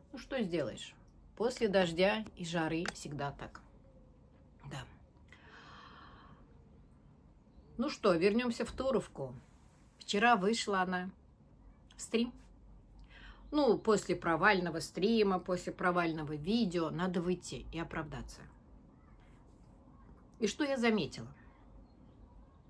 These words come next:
Вчера её пёрло. Да, да, да, да, да. Она вчера как мыльный пузырь раздувалась.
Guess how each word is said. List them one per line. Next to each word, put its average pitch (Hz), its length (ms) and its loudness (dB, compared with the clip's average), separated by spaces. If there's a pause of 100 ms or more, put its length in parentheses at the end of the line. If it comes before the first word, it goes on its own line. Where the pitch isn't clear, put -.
(380)
Вчера 180 300 2
её 165 200 2
пёрло. 143 380 -2 (560)
Да, 247 240 0
да, 233 180 2
да, 190 260 -2
да, 165 220 -6
да. 160 200 -12 (1120)
Она 214 260 4
вчера 226 320 2
как 202 420 0
мыльный 240 380 2
пузырь 190 480 2 (560)
раздувалась. 165 800 0